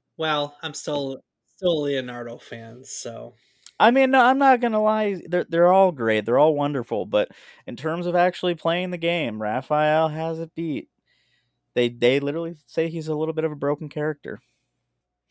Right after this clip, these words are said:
Speaker 2: So is there anything else for you, Dave? 'Cause apparently I remember more about this than you do.
Speaker 1: No, there's not. I love the Turtles,
Speaker 2: <laughs>
Speaker 1: and, um,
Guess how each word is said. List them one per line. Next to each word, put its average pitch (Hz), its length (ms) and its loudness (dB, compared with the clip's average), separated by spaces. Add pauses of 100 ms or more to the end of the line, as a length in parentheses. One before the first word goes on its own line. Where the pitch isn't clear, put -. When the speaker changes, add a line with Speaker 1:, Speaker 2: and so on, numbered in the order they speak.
(180)
Speaker 2:
So - 100 -4
is 165 80 2
there 185 80 4
anything 214 240 6
else 190 220 6
for 175 120 -2
you, 160 320 -2
Dave? 78 360 -2
'Cause 110 120 -6
apparently 110 380 -6
I 143 100 0
remember 110 300 -6
more 110 140 -6
about 117 220 -4
this - 140 -10
than 135 140 -14
you 170 160 -10
do. - 120 -14 (520)
Speaker 1:
No, 147 680 -6
there's 175 340 0
not. 131 440 -6
I 143 160 -4
love 147 300 -2
the 139 80 -6
Turtles, - 920 0
Speaker 2:
<laughs> - 80 -2
Speaker 1:
and, 135 320 -4
um, 127 520 -12